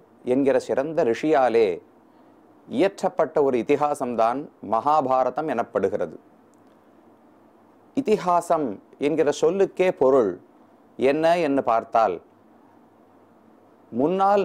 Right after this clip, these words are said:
நடந்த விஷயங்களை, நடந்த நிகழ்வுகளை எந்த ஒரு நூல் எழுதி வைக்கிறதோ, தனக்குள்ளே கொண்டிருக்கிறதோ, அதற்கு இதிகாசம் என்று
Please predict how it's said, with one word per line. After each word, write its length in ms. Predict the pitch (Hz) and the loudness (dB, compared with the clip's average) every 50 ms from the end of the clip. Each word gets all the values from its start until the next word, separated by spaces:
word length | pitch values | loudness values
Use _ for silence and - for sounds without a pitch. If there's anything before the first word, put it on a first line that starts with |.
| 131 | 0
நடந்த 380 | 117 123 127 160 175 190 185 214 170 | 0 0 0 0 0 0 -2 0 0
விஷயங்களை, 580 | 135 - 151 147 147 139 135 117 123 117 117 139 - - - - _ _ _ _ _ _ | 0 2 0 0 0 0 -2 0 0 2 2 0 -2 -6 -12 -20 _ _ _ _ _ _
நடந்த 440 | - 117 123 131 170 185 202 202 196 208 175 | -4 -2 -2 0 -2 -2 -2 -2 -2 -2 -2
நிகழ்வுகளை 640 | 143 131 165 170 175 165 151 131 131 127 131 123 107 90 82 - - _ _ _ _ _ _ _ _ _ _ _ _ _ _ - | 0 0 0 0 2 2 2 2 2 2 2 2 0 -2 -6 -10 -18 _ _ _ _ _ _ _ _ _ _ _ _ _ _ 0
எந்த 300 | 120 143 156 190 190 226 214 202 | 0 0 2 2 2 2 4 4
ஒரு 120 | 185 160 156 147 | 4 4 2 2
நூல் 240 | 156 175 170 147 117 98 - - | 2 2 2 2 0 0 0 0
எழுதி 180 | 123 160 165 190 - 143 | 2 2 2 2 2 2
வைக்கிறதோ, 520 | 135 135 131 - 139 120 120 104 120 123 131 143 - - - - _ - | 2 2 2 0 0 0 2 2 2 2 2 0 -4 -10 -16 -14 _ -4
தனக்குள்ளே 500 | 143 143 165 160 - - 170 170 185 196 196 190 | -2 -2 -2 -2 -2 0 0 2 2 2 2 2
கொண்டிருக்கிறதோ, 680 | 160 143 147 156 160 151 127 - 131 120 120 110 127 123 110 90 - - - _ _ _ _ _ _ - | 0 0 2 2 2 2 2 0 0 0 0 2 2 2 2 0 -2 -8 -18 _ _ _ _ _ _ -2
அதற்கு 360 | - 143 156 156 156 - - 247 175 | 0 2 2 2 0 -2 -4 -2 -2
இதிகாசம் 640 | 143 - 196 170 160 160 147 139 123 - - - 165 165 135 | 0 0 0 0 0 0 0 0 0 0 -2 -2 -2 -4 -4
என்று 200 | 110 110 110 | -2 -2 -2